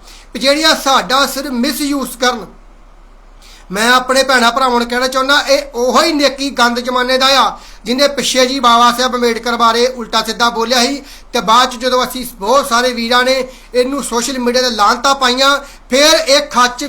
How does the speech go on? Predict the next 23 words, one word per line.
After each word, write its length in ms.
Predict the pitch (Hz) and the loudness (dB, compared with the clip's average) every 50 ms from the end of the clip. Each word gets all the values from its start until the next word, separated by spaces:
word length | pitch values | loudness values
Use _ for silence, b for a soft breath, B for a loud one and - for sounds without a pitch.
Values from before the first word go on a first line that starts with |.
| - - | -4 -2
ਗੰਦ 220 | 233 240 240 240 | 0 0 0 -2
ਜ਼ਮਾਨੇ 400 | 247 247 262 247 254 247 247 262 | -2 -2 -2 0 0 0 2 2
ਦਾ 100 | 262 269 | 2 2
ਮਾਫੀ 460 | 254 240 233 220 226 233 247 254 254 - | 2 2 2 0 0 -2 -6 -8 -8 -10
ਮੰਗ 220 | 226 208 208 208 202 | -6 -4 -4 -4 -4
ਕੇ 80 | 226 | -6
ਛੁੱਟਿਆ 340 | 220 - 190 180 202 214 214 | -10 -10 -12 -12 -10 -8 -8
ਸੀ। 120 | 175 175 - - - - - - - - - - - - - - - - - b b b b b b b b b - | -10 -10 -14 -20 -20 -20 -20 -20 -20 -20 -20 -20 -20 -20 -20 -20 -20 -20 -20 b b b b b b b b b -4
ਸੋ 200 | 208 233 254 - | 0 0 0 0
ਗੁਰੂ 180 | 262 277 269 | 0 -4 -6
ਪਿਆਰਿਓ, 400 | - - 262 254 254 262 285 302 | -4 0 2 2 4 4 4 2
ਜੇਕਰ 400 | - - 240 254 254 254 285 285 | 2 0 0 -2 0 0 0 -2
ਤੁਸੀਂ 300 | - - 262 - 285 285 - - | 0 -2 -6 -6 -6 -8 -6 -4
ਚਾਹੁੰਦੇ 360 | - 254 269 294 277 320 320 302 | -2 0 0 0 0 2 2 2
ਹੋ 240 | 277 220 170 - - B B B B 233 | 2 0 -2 -6 -12 B B B B -8
ਹਿੰਸਾ 340 | 262 262 254 - 240 254 262 | -6 -6 -4 0 2 2 2
ਨਾ 220 | 247 233 226 226 247 | 2 2 2 4 4
ਹੋਵੇ, 360 | 247 269 285 262 233 247 262 269 262 262 - - b b b b b b b | 4 4 4 4 4 4 4 2 2 -2 -6 -14 b b b b b b b
ਇਹ 160 | 240 254 277 226 180 - | 0 0 0 0 0 0
ਗੰਦ 240 | 220 220 233 233 262 | 2 2 2 0 -2
ਜ਼ਮਾਨੇ 380 | 247 262 254 247 247 247 247 | -4 -2 0 0 0 2 2
ਦੇ 140 | 254 254 269 | 2 0 0
ਲੋਕ 440 | 247 233 233 240 247 247 254 254 262 | 0 2 2 2 2 2 2 2 2